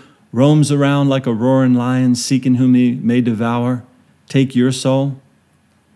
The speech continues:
Well, today's the day. You've listened to all this. You can check it, see if it's true.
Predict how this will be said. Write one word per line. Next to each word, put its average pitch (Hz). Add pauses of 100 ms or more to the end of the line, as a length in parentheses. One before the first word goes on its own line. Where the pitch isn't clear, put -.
(460)
Well, 131 (1000)
today's 147
the 160
day. 143 (1500)
You've 113
listened 156
to 156
all 143
this. 147 (440)
You 120
can 156
check 131
it, 175 (760)
see 120
if 147
it's -
true. 147